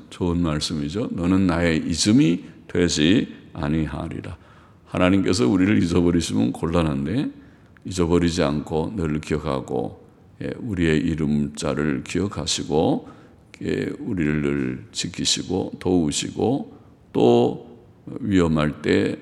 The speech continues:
예, 건져주시고 필요한 것들을 공급하여 주시고 하시면 좋겠죠.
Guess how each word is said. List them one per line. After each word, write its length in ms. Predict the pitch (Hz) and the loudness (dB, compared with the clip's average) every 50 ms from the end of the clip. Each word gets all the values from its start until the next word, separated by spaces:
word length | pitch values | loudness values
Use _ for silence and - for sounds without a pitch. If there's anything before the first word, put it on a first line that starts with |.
| - - - | -14 -16 -10
예, 300 | 95 90 78 - - - - - - - | -8 -8 -6 -6 -8 -10 -10 -14 -18 -18
건져주시고 1160 | - - 92 87 82 76 80 78 76 69 67 65 - - - - 85 95 117 135 - - - - - - - - - - - - | -12 -8 -4 -4 -2 -2 -2 -2 -2 -2 -4 -4 -6 -6 -8 -6 -2 -2 -2 -2 -2 -6 -10 -18 -20 -20 -20 -20 -16 -16 -16 -10
필요한 520 | - - - 101 92 82 76 76 73 73 | -4 -2 0 2 2 2 2 2 0 0
것들을 560 | 69 71 - - - - 82 95 110 113 - - | -2 -2 -4 -4 -6 -4 -2 -2 -2 -4 -6 -6
공급하여 540 | - - 82 78 73 71 80 76 71 67 67 | -6 -4 -2 -2 -2 -2 -2 -2 -2 -2 -2
주시고 640 | 67 69 - - - - - 104 127 160 185 - - - - - - - - - _ | -2 -4 -4 -6 -6 -6 -6 -4 -6 -6 -8 -10 -16 -20 -20 -20 -20 -20 -20 -20 _
하시면 580 | - - 107 104 - - 95 85 87 113 123 127 | -8 -6 -2 0 2 2 4 4 4 4 2 0
좋겠죠. 600 | - 80 78 - 58 57 - - - 135 170 | -2 -6 -10 -8 -10 -8 -6 -4 -4 -4 -4